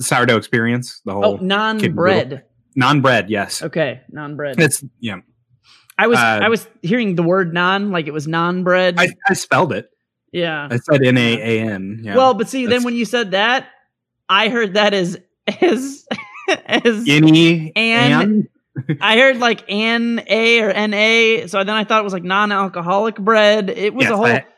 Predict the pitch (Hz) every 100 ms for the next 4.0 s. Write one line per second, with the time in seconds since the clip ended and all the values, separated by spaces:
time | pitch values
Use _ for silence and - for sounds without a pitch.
0 | - 220 269 294 311 294 240 208 180 165
1 | 98 90 - 98 95 120 - 196 214 254
2 | 247 220 160 - - 220 233 220 208 196
3 | 165 160 160 165 165 156 147 139 131